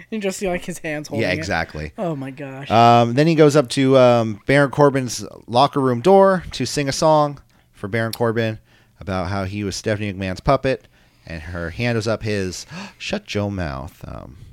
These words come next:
Speaker 2: his A S S, his booty.
Speaker 1: Did
Speaker 2: But he never got to say it.
Speaker 1: No, no, he didn't say it. That, that wasn't the word. I, I think
Speaker 2: Okay,
Speaker 1: no,
Speaker 2: okay,
Speaker 1: he
Speaker 2: hold
Speaker 1: wa-,
Speaker 2: on. He
Speaker 1: I
Speaker 2: said,
Speaker 1: think he called
Speaker 2: "You used
Speaker 1: it
Speaker 2: to, used to be known the, as the lone wolf.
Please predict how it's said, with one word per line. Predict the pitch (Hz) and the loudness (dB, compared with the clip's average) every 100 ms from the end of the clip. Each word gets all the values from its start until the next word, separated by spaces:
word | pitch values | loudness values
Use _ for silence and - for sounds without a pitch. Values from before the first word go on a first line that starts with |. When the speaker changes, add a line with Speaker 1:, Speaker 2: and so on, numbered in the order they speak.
| _ | _
Speaker 2:
his | - - | -20 -8
A | 98 | -4
S | 87 - | -4 -6
S, | 57 - | -10 -12
his | - | -12
booty. | - 80 65 78 _ _ 277 - | -6 -6 -6 -12 _ _ -20 -14
Speaker 1:
Did | 247 | -6
Speaker 2:
But | 220 107 | -4 -2
he | 135 | 0
never | 135 104 | 2 2
got | 82 | 0
to | |
say | - 76 | -4 -8
it. | - | -6
Speaker 1:
No, | 220 285 247 | -4 -2 0
no, | 247 233 | 0 -2
he | - | -2
didn't | 302 330 | -4 -4
say | - 196 | -4 -4
it. | 147 - - | -4 -10 -10
That, | 202 208 - | -4 -4 -2
that | 226 | -2
wasn't | 302 254 | -2 -6
the | 156 | -8
word. | 135 143 | -8 -10
I, | 151 - - | -12 -16 -14
I | - | -2
think | 123 | 2
Speaker 2:
Okay, | 135 | 2
Speaker 1:
no, | 101 | 4
Speaker 2:
okay, | 127 | 4
Speaker 1:
he | 120 | 6
Speaker 2:
hold | 117 | 6
Speaker 1:
wa-, | 98 | 2
Speaker 2:
on. | 82 - - _ | -2 -10 -20 _
He | 139 | 2
Speaker 1:
I | |
Speaker 2:
said, | - 151 | 6 6
Speaker 1:
think | - 285 | 4 -2
he | |
called | 139 156 | 0 4
Speaker 2:
"You | |
used | 196 - | 4 6
Speaker 1:
it | 196 - | 4 4
Speaker 2:
to, | 127 | -4
used | 156 | -2
to | 190 | 2
be | |
known | 160 151 156 | 4 4 4
the, | 143 120 | 2 2
as | 120 117 | 2 0
the | 110 | 0
lone | 113 135 135 | 2 4 4
wolf. | 110 113 117 | 2 2 2